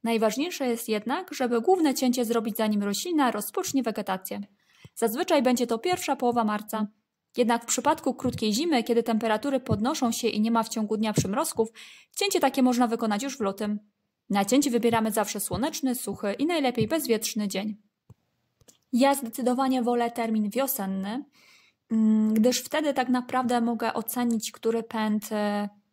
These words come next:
przetrwał zimę, który nie. E, jest to po prostu dla mnie bezpieczniejsze.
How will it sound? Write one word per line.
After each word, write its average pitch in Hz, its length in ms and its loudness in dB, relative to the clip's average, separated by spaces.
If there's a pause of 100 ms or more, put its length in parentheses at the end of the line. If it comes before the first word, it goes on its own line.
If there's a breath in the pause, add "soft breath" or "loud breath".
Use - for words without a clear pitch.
(140)
przetrwał 233 400 2
zimę, 233 300 0
który 220 320 -6
nie. 214 340 -2 (500 loud breath)
E, 226 240 -2
jest 277 220 2
to 254 60 0
po 220 80 -6
prostu 220 260 -2
dla 208 120 0
mnie 196 380 2
bezpieczniejsze. 202 840 -4